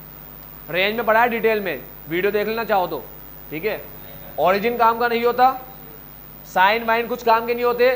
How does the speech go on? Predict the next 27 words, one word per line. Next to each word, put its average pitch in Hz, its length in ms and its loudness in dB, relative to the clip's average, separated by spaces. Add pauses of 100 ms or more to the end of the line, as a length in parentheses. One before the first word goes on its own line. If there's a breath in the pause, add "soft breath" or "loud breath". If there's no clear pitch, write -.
सिर्फ 233 260 -6
फ़ोर 214 220 4
बाई 233 160 6
थ्री 226 240 -6
काम 208 240 2
का 196 100 0
है, 160 120 0 (280)
क्योंकि 196 160 -4
four 208 240 4
by 240 160 4
three 240 240 -4
scale 233 340 -2
है, 190 220 -6 (960)
ठीक 175 140 -8
है। 220 240 0 (600)
एक्स 185 220 0
से 240 80 0
multiply 226 400 2
होने 233 200 0
वाला 247 280 6
और 190 220 -6
ये 220 200 2
X 220 120 -6
से 240 100 0
divide 214 300 0
होने 196 160 -4
वाला, 147 260 -4